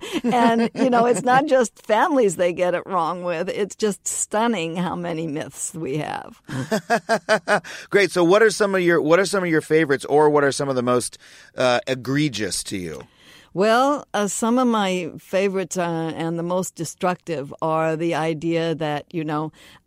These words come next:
Speaker 1: everybody pulled themselves, should pull themselves up by their bootstraps, which, of course, you know what happens if you try that. You fall on your butt. Um,
Speaker 2: <laughs> Yeah, you'd be, you'd be hovering in the air.
Speaker 1: Uh, well, yeah, <laughs> if you had something to hold you up. <laughs>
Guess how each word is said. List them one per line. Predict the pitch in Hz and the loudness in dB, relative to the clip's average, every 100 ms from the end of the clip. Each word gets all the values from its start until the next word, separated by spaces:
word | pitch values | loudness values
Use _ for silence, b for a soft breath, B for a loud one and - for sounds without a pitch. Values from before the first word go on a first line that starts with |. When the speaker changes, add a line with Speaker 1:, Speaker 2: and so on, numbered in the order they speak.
| - | -4
Speaker 1:
everybody | 185 196 175 190 | -2 0 0 0
pulled | - 196 185 | 0 -2 -2
themselves, | 175 170 185 170 - - 147 | -2 -2 -2 -2 -4 -8 -6
should | - 170 | -4 -2
pull | 214 | 0
themselves | 202 180 190 165 | 0 0 -2 -2
up | 175 - | -2 -2
by | 165 | -2
their | 156 | -2
bootstraps, | 151 151 170 - 156 139 - | -4 -4 -6 -6 -6 -6 -6
which, | 196 | -6
of | 185 - | -6 -4
course, | 202 180 | -4 -2
you | 185 | -4
know | 175 185 | -2 -2
what | 160 | -2
happens | 180 165 147 143 | -4 -4 -6 -8
if | 143 | -8
you | 143 | -10
try | - 180 170 | -4 -2 0
that. | 143 - | -2 -6
You | 147 | -6
fall | 156 147 | -4 -4
on | 143 143 | -4 -6
your | 143 | -8
butt. | 139 151 160 - - B B B B | -12 -6 -4 -4 -10 B B B B
Um, | 165 160 156 151 151 - | -2 2 2 2 0 0
Speaker 2:
<laughs> | - - - B - | -2 -2 -4 B 0
Yeah, | 220 | 2
you'd | 180 170 | 2 0
be, | 180 | -2
you'd | 170 175 | -2 -2
be | 160 | 2
hovering | 165 165 160 156 | 2 4 2 2
in | 147 | 0
the | 131 139 | 0 2
air. | 139 101 87 _ _ | 2 2 -2 _ _
Speaker 1:
Uh, | 220 247 202 | 0 2 0
well, | 202 226 175 | 0 2 2
yeah, | 196 151 - | 2 0 -4
<laughs> | |
if | 180 165 | -4 -2
you | 175 | 0
had | 160 156 143 | 0 0 0
something | 175 147 151 | -2 -2 -2
to | 151 | 0
hold | 165 151 | 0 0
you | 160 | 0
up. | 180 | 0
<laughs> | - | 4